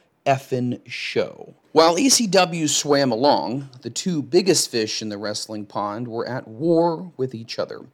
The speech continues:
and both W C W and W W F had repeatedly proven their willingness to shade the line between wrestling and reality, a line E C W had been trampling over for years.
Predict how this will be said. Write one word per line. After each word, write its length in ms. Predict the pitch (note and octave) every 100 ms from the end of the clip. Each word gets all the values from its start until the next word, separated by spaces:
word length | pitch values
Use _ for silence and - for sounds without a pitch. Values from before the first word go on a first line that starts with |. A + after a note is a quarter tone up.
| _ _ _ _ -
and 120 | G#2
both 340 | A2 A2 -
W 340 | B2+ B2 B2 A#2+
C 200 | - A#2+
W 400 | A#2+ A#2+ B2 A#2+
and 180 | A#2
W 260 | A#2 A#2 A#2+
W 360 | A#2 A2+ A#2 A#2+
F 320 | A#2+ A#2+ _ _ _ -
had 100 | F#3+
repeatedly 500 | G#3 B3 C#4 - G#3+
proven 720 | - - A#3+ B3+ D#3 G2 G2
their 160 | B2 A#2+
willingness 640 | B2 F3 D3 A2+ - - _ _ _ -
to 80 | B2
shade 440 | - C#3+ C#3 D3+
the 60 | F3
line 400 | D3 B2 A2+ B2
between 420 | B2 - A#2 A2
wrestling 680 | A#2+ A2+ - A#2+ A#2+ B2+ A2+
and 220 | A2+ A2
reality, 560 | B2+ C#3+ A#2+ E2+ - - _ _ _ _
a 60 | C3
line 260 | C#3 C#3
E 140 | C3+ C3+
C 180 | C3+ B2
W 560 | D3+ F3+ B2 A#2 A#2
had 180 | B2 A2+
been 140 | A#2
trampling 560 | G#2+ - D#3+ E3+ A2+ G2+
over 320 | D#2+ - A#2 A#2+
for 100 | -
years. 540 | A2 B2 A#2+ B1 -